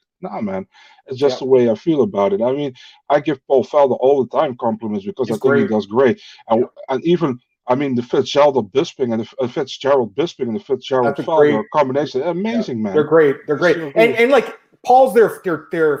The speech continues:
Speaker 2: friend, and, you know, he trains with them. And when he
Speaker 1: Hmm.
Speaker 2: lost that fight to R D A, they were very honest about it. But I think, you know, if Joe and D C were,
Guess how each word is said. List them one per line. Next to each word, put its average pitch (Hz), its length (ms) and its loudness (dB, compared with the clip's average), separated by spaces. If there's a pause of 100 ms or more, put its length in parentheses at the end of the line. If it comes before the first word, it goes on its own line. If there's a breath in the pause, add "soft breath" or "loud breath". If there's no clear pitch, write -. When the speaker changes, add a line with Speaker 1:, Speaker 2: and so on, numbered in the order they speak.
Speaker 2:
friend, 165 320 -4
and, 127 200 -12
you 139 80 -8
know, 131 60 -8
he 135 80 -10
trains 156 300 -10
with 143 100 -12
them. 123 160 -12
And 120 140 -16 (320)
when 151 100 -2
he 170 120 -6
Speaker 1:
Hmm. 160 80 0
Speaker 2:
lost 170 180 2
that 156 120 2
fight 151 200 0
to 147 60 -2
R 143 120 2
D 143 120 -4
A, 143 100 -2
they 135 100 0
were 139 140 0
very 139 200 2
honest 135 300 -4
about 117 220 -8
it. 110 80 -12
But 135 100 -4
I 139 80 -2
think, 185 280 0 (120)
you 165 100 0
know, 156 140 6
if 127 80 -10
Joe 190 240 4
and 156 80 -4
D 156 140 -8
C 220 160 -4
were, 160 240 0